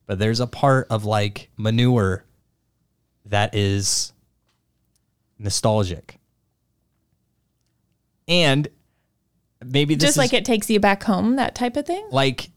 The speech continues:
Speaker 1: like, a lot of people will be driving and they're, "Oh my gosh, oof, cow poop," roll up the windows. I just smell it.
Speaker 2: Mm-hmm.
Speaker 1: I just
Speaker 2: You just take it in.
Speaker 1: I just take it in
Speaker 2: 'Cause it
Speaker 1: and think
Speaker 2: reminds you
Speaker 1: about
Speaker 2: of home.
Speaker 1: 'cause it reminds me of home.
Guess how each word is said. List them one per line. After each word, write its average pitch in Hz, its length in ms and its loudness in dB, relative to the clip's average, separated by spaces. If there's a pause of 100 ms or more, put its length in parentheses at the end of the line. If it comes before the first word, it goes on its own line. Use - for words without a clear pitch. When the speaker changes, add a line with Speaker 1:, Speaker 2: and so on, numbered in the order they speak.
(120)
Speaker 1:
like, 120 220 0
a 131 60 4
lot 143 220 4
of 139 60 -6
people 147 420 2
will 139 80 2
be 127 120 2
driving 123 360 2
and 117 80 0
they're, 107 140 -2
"Oh 165 180 4
my 120 140 -2
gosh, 123 340 0
oof, 147 320 -2 (840)
cow 135 200 0
poop," 107 320 -2 (420)
roll 123 160 4
up 113 120 0
the 113 80 2
windows. 104 420 0 (160)
I 131 80 -2
just 170 180 -2
smell 123 320 -2
it. - 80 -12 (500)
Speaker 2:
Mm-hmm. 214 260 0 (120)
Speaker 1:
I - 100 -4
just 127 200 -2
Speaker 2:
You 226 80 2
just 233 140 -4
take 196 180 0
it 196 100 0
in. 208 280 2
Speaker 1:
I 131 60 0
just 143 140 -2
take 147 220 0
it 135 80 2
in 151 160 4
Speaker 2:
'Cause - 20 2
it - 80 -2
Speaker 1:
and 196 120 -2
think 190 160 2
Speaker 2:
reminds 190 80 2
you - 60 4
Speaker 1:
about - 60 0
Speaker 2:
of 190 60 -10
home. 196 340 0 (340)
Speaker 1:
'cause 135 160 -2
it 139 40 -2
reminds 135 340 0
me 147 60 2
of 139 80 0
home. 127 340 2